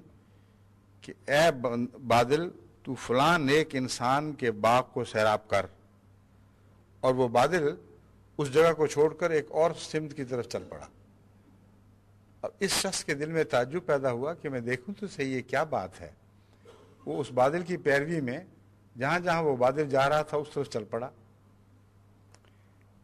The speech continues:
یہاں تک کہ اس نے دیکھا کہ وہ بادل ایک نالے پر جا کر برسا ہے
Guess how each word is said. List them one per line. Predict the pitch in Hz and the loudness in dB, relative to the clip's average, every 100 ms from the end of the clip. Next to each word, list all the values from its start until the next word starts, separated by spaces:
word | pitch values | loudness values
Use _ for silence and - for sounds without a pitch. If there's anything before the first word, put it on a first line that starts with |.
| _ | _
یہاں | 123 156 | -2 0
تک | 165 170 | 0 -4
کہ | 160 | -4
اس | 143 | -4
نے | 131 | 2
دیکھا | 127 143 127 117 - - - - _ _ - - | 2 2 2 2 0 -14 -20 -20 _ _ -20 -12
کہ | - | -2
وہ | 127 | 0
بادل | 123 139 175 170 | 4 4 4 0
ایک | 131 | -2
نالے | 123 123 156 185 | 0 2 4 2
پر | 185 156 | 0 0
جا | 127 | 0
کر | 120 110 | -2 -4
برسا | 95 85 - | -6 -10 -10
ہے | 76 | -12